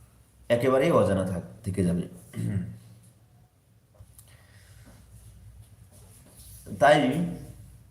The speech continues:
পূর্বসূত্রটা অবশ্যই জানা দরকার।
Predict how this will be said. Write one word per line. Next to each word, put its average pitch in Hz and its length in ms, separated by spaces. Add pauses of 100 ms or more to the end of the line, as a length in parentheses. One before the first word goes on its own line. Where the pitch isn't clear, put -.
(140)
পূর্বসূত্রটা 175 1120 (840)
অবশ্যই 170 540 (1000)
জানা 123 240
দরকার। 87 480